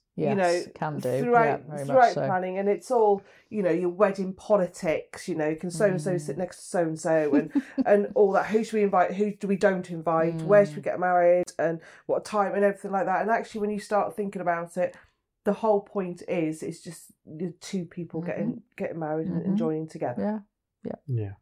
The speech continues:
Speaker 3: Can I say, kind of just touch on, like, timings and things like that? So obviously through the year when during the planning, is it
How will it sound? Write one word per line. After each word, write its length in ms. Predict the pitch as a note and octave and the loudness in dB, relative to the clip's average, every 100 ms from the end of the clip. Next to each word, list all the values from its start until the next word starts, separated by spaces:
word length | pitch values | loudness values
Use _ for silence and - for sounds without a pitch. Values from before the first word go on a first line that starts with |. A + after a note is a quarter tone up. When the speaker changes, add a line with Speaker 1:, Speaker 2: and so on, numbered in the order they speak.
| _ _ _ _ _ _ _ | _ _ _ _ _ _ _
Speaker 3:
Can 140 | - F#3+ | -6 -4
I 120 | E3+ | -4
say, 200 | - D#3+ | -4 -2
kind 200 | C3 C3+ | 0 0
of 60 | B2 | 0
just 200 | C#3+ C3+ | -2 -2
touch 200 | C#3+ - | -4 -2
on, 160 | A#2+ A2+ | -2 0
like, 260 | B2 B2+ | -2 -6
timings 560 | - C3 B2 G#2 F#2+ G2 | -2 2 2 0 -6 -6
and 80 | G#2 | -4
things 220 | G#2+ G#2 | -4 -4
like 80 | A#2 | -4
that? 180 | A2 | -6
So 100 | - | -6
obviously 260 | A2+ - A2+ | -6 -4 -4
through 400 | - C#3+ C#3+ C3+ | -4 -2 2 2
the 100 | B2 | 0
year 240 | A#2 A2+ | 2 2
when 180 | G#2 G#2 | 2 0
during 300 | G#2 G#2+ G2+ | 0 0 -2
the 40 | G2 | -6
planning, 500 | - A2 G#2 A#2 A#2+ _ - - _ _ _ | -4 -4 -6 -12 -14 _ -20 -20 _ _ _
is 140 | B2+ | -2
it 120 | B2 | -2